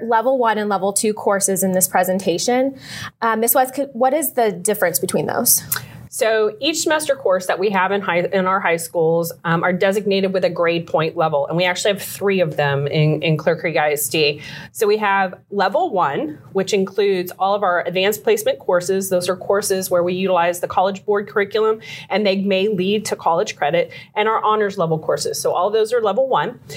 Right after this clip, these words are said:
Speaker 2: Then level two include all of our on-level, our general education courses, and then level three courses are courses that are modified, um, by,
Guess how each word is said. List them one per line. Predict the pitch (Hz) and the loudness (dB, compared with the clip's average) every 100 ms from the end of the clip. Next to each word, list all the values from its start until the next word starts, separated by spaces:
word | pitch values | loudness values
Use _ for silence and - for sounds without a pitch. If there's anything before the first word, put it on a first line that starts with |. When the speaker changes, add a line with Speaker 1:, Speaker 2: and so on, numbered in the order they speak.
| - - | -14 -4
Speaker 2:
Then | 240 | -2
level | 233 247 320 320 | 2 2 2 -2
two | - 269 294 | -2 0 2
include | 226 220 240 226 | 0 0 0 2
all | - 226 | 2 0
of | 220 | 0
our | 196 - | -2 0
on-level, | 190 220 220 185 233 359 - - - | 0 0 0 0 2 0 -6 -16 -2
our | 196 | 0
general | 190 202 208 220 | 2 0 2 2
education | - 202 202 - 196 226 226 | 0 -2 -2 -2 0 0 0
courses, | 233 233 247 247 247 - - - | 0 0 0 0 -2 -8 -14 -4
and | 220 240 | 0 0
then | 240 226 | -2 0
level | 233 339 349 | 0 2 -2
three | 349 - 262 | -4 -2 0
courses | 277 - 180 180 185 180 180 | 0 0 0 2 0 0 0
are | 185 | -2
courses | 190 208 208 208 208 | 0 -2 0 -2 0
that | 185 | 0
are | 185 | 0
modified, | 180 170 185 208 214 220 226 240 233 - - - | 0 0 2 -2 0 0 2 0 -4 -14 -4 0
um, | 185 | 0
by, | 190 190 175 | 0 2 0